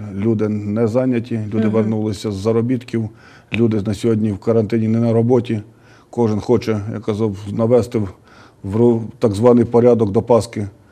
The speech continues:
Speaker 1: на своїх городах, щось посадити в землю, поки вже після Благовіщення. Але на сьогодні спалювання цієї самої сухої трави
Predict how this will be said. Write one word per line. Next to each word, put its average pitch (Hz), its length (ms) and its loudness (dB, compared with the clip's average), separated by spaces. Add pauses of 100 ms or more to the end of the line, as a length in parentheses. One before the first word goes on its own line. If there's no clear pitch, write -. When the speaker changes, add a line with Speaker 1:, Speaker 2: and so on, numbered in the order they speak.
(200)
Speaker 1:
на 107 120 -4
своїх 117 540 0
городах, 120 600 2 (280)
щось 113 220 -4
посадити 110 460 0
в 98 60 -2
землю, 123 380 4
поки 113 360 -2 (500)
вже 104 120 0
після - 260 0
Благовіщення. 113 760 2 (1000)
Але 135 420 6 (1080)
на 110 100 -2
сьогодні 120 540 4 (180)
спалювання 117 640 4
цієї 98 160 -6
самої 120 280 0
сухої 110 320 -2
трави 117 420 2